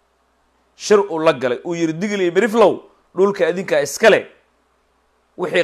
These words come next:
qaldamay waan toosinaynaa. Ee Xasan aan iska wada celino. Because Addis Ababa soo socota." He knows, wuu og yahay. Hadda ma fahmaysaa? Waa yahay. Axmed Madoobe shirkii Baydhabo wuu tegey. Waad ogtihiin.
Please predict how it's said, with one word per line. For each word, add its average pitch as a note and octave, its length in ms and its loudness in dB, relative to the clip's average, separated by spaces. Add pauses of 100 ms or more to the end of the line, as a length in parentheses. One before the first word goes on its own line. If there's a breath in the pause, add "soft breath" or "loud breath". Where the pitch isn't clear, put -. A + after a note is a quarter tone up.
qaldamay D#3 360 -2
waan C#3+ 200 -2
toosinaynaa. C#3 640 -10 (1120)
Ee D#3 80 2
Xasan F3 340 0
aan D#3 120 -2
iska D3+ 220 -6
wada D#3 200 -4
celino. C#3 320 -8 (440)
Because E3 360 -2
Addis D#3+ 260 -8
Ababa E3+ 280 4
soo D3 160 -4
socota." G#2 340 -12 (100)
He C3+ 120 -10
knows, D#3+ 360 -4
wuu C3 140 -10
og C#3+ 120 -12
yahay. A2+ 160 -18 (2500)
Hadda C#3+ 160 -6
ma D3 60 -4
fahmaysaa? C#3 540 -2 (460)
Waa D#3 180 4
yahay. G2+ 280 -4 (600)
Axmed G3+ 260 0
Madoobe A#3 360 8
shirkii A#3+ 320 0
Baydhabo G#3 420 0
wuu B3 100 -6
tegey. A#2 280 -10 (840)
Waad D#3 140 -6
ogtihiin. - 360 -14